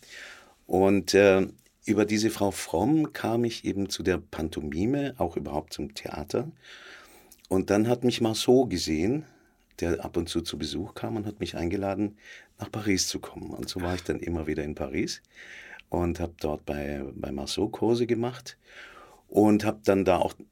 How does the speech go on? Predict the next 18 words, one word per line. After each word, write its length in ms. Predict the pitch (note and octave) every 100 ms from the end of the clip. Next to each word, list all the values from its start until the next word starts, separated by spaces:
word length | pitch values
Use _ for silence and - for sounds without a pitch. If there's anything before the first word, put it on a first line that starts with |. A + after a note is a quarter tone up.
| -
den 120 | F2
Abschluss 440 | - - A2+ A#2+
gemacht. 280 | A#2+ C3+ C3+
Also 140 | F#2 D#2+
die 60 |
Schule, 560 | - G2+ G2+ G2 F#2+ -
äh, 140 | E2+
ich 100 | E2
konnte 280 | - D#2+ D#2+
immer 240 | D#2 D#2+ D2+
mal 180 | D2+ C#2
wieder 160 | D2
in, 100 | C#2
in 300 | C#2 - -
den 120 | D2+ C2
Ferien 400 | A2 B2 A#2+ A2+
fahren. 300 | - G2
Ich 100 | E2+